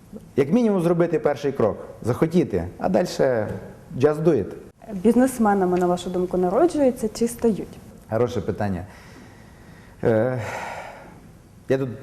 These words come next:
Speaker 1: паралель проводив. От, е, хорошими скрипалями народжуються чи стають? Скрипалями, піаністами, інженерами. Очевидно, це два фактора. Е, на моє глибоке переконання,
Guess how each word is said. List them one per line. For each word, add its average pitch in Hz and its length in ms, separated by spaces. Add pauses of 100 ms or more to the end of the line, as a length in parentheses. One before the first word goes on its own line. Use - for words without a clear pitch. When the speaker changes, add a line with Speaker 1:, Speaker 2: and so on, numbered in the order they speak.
(180)
Speaker 1:
паралель 156 360
проводив. 120 520
От, 110 220
е, 110 200 (640)
хорошими 170 600
скрипалями 156 920 (680)
народжуються 143 1000
чи 139 140
стають? 135 480 (580)
Скрипалями, 120 800
піаністами, 113 720
інженерами. 127 720 (720)
Очевидно, 220 380
це 208 160
два 226 200
фактора. 110 580 (400)
Е, 101 380
на 98 140
моє 131 220
глибоке 180 380
переконання, 165 720